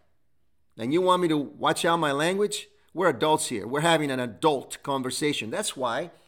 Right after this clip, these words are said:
things have changed, where adults are adults. And they have, and even if you don't like the language, at least you're listening now, right? You're listening now, 'cause now you're clicking and you're seeing all that and you're seeing all the talk and everybody's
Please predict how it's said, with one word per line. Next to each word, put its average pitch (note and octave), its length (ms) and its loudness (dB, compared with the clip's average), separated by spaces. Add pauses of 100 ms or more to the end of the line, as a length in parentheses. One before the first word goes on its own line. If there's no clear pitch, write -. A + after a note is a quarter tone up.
(200)
things F#3+ 200 -6
have C#3+ 100 -6
changed, D#3+ 360 -4
where A2+ 140 -4
adults C#3 420 -4
are G#3 80 -10
adults. D3+ 520 -4 (200)
And B2+ 140 -8
they C#3 60 -6
have, D#3 260 0 (240)
and E3 140 -2
even G#3 160 -2
if F3 80 -6
you F#3+ 60 -6
don't F#3 140 -2
like F#3+ 220 0
the D#3 80 -6
language, F3 320 -2
at C#3 100 -2
least E3 200 -2
you're C#3 80 -4
listening D3 420 -2
now, G2+ 160 -4
right? C#3 220 -2 (540)
You're G#2 120 -4
listening D#3 380 4
now, A2+ 240 -4
'cause B2+ 140 -8
now D#3 100 -2
you're C3 160 -2
clicking E3+ 460 -2 (180)
and C3 100 -4
you're C#3 80 -2
seeing F#3 340 -4
all E3 240 0
that D#3+ 240 -2
and B2+ 60 -6
you're B2 80 -8
seeing E3+ 260 -6
all E3 120 0
the D3+ 80 -4
talk D3+ 420 0
and A#2 100 -8
everybody's D#3 460 -2